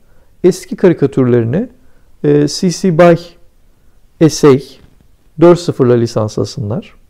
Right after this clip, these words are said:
Ve onları bir web sayfasında sunsunlar. "Bakın, bunu Common Criteria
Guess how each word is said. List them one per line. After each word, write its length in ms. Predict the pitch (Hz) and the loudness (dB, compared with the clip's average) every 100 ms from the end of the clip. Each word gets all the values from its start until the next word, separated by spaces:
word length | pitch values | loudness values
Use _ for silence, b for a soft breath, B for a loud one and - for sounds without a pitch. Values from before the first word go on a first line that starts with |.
| _ _ _ _ _ _ _ _ _ _ _ _ _ _ _ _ - | _ _ _ _ _ _ _ _ _ _ _ _ _ _ _ _ -2
Ve 60 | 202 | 0
onları 300 | 180 151 175 | 2 2 2
bir 100 | 185 | 4
web 160 | 190 | 2
sayfasında 480 | 190 147 127 123 202 | 4 0 2 0 -2
sunsunlar. 600 | 214 202 185 165 135 120 - | 0 0 0 0 0 -2 0
"Bakın, 340 | 175 160 135 | 0 0 -4
bunu 320 | 160 143 202 - _ _ _ _ - | -2 -2 -2 -8 _ _ _ _ -2
Common 260 | 190 175 | -2 0
Criteria 580 | - 151 147 135 123 - | -2 -2 0 2 2 0